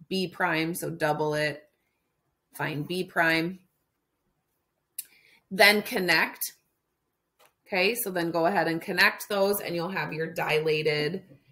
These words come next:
triangle. So what are some things that you notice about the drawing? What are some things that you are wondering? Okay, so some things that you could have noticed or wondered, um,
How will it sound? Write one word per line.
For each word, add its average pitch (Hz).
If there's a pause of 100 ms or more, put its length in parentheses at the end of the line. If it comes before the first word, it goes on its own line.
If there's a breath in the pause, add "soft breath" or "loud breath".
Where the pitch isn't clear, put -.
(160)
triangle. 311
So 240
what 208
are 214
some 220
things 214
that 196
you 180
notice 269 (680)
about 226
the 233
drawing? 226
What 185
are 180
some 190
things 185
that 175
you 180
are 170
wondering? 143 (3250)
Okay, 175
so 196
some 190
things 196
that 196
you 190
could 233
have 196
noticed 208
or 180
wondered, 254
um, 185